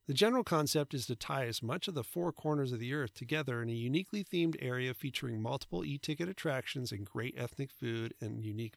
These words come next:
merchandise options. Unlike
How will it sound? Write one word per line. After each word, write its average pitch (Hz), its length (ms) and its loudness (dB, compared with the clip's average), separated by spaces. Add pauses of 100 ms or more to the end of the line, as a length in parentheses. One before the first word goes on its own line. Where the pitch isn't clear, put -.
merchandise 104 600 -4
options. 95 520 -6 (760)
Unlike 208 340 6